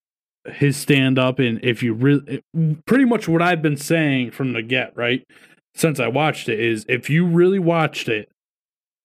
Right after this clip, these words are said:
and observed what he says and didn't just take out the shit that he says about trans people or whatever,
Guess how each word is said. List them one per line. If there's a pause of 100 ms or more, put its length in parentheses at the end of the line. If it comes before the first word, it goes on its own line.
(160)
and
observed
what
he
says
and
didn't
just
take
out (260)
the
shit
that
he
says
about
trans
people
or
whatever,